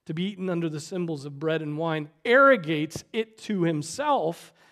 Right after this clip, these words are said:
and his fellow slayers, who dishonor his heavenly supper by giving it the name of Mass, in which it is completely inverted and deformed. The people stand by,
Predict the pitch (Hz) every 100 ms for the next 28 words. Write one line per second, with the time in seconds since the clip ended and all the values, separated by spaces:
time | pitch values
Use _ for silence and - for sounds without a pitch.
0 | _ - 185 180 - 240 233 190 175 -
1 | - 190 160 170 226 233 - _ _ -
2 | 226 226 285 269 254 233 190 214 226 208
3 | 202 220 208 202 185 165 185 196 190 180
4 | 170 165 170 160 139 160 165 160 151 139
5 | - - - _ _ _ 175 180 185 196
6 | - - 175 175 170 165 - - 160 -
7 | 190 185 185 165 - 214 208 170 160 160
8 | 156 - 147 143 - 208 196 139 110 117
9 | _ _ _ _ 170 - 262 - 220 -
10 | - 220 233 233 208 160 180 160 135 110